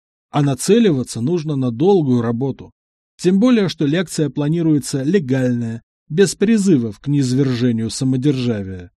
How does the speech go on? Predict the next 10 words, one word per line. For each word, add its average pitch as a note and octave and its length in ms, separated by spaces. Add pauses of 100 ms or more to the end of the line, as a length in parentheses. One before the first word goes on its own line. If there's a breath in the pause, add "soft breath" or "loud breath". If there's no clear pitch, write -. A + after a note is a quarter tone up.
(240)
Так, - 480 (140)
умственные F3 720
досуги E3+ 560
известного C3+ 600
инженера. B2 640 (640)
Однако C3+ 460
желающих D3 680
оказалось C#3+ 560
гораздо D3+ 420
больше, C#3+ 520